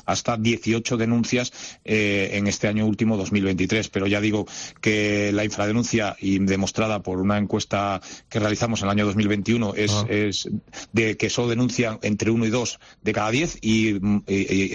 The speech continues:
Speaker 1: en consonancia con la, eh, las encuestas que, que ya realiza la Agencia de Derechos Fundamentales de la Unión Europea, en la cual también marca que solo, eh, entre uno y dos de cada diez son los que denuncian. Pues, eh, estamos trabajando, lógicamente, para que,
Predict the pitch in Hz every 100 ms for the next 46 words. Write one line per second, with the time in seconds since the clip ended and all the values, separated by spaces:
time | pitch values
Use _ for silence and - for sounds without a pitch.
0 | 101 98 101 90 107 - 110 123 - 139
1 | - - - - 117 120 123 123 127 -
2 | 110 107 98 - 110 101 - 143 101 92
3 | - 98 92 - 98 107 107 107 107 117
4 | 107 - 107 110 104 104 101 101 101 101
5 | 101 110 98 92 92 101 107 110 98 117
6 | 117 - - - - 101 104 98 107 110
7 | 104 104 104 110 107 104 - 110 104 101
8 | 95 - 107 104 98 95 92 92 101 104
9 | 110 110 110 - 101 104 101 107 117 -
10 | - - 110 110 95 107 131 98 90 90
11 | 92 - 92 92 90 90 - - - -
12 | 117 113 120 113 104 120 123 127 127 -
13 | 104 - 104 107 110 104 95 95 92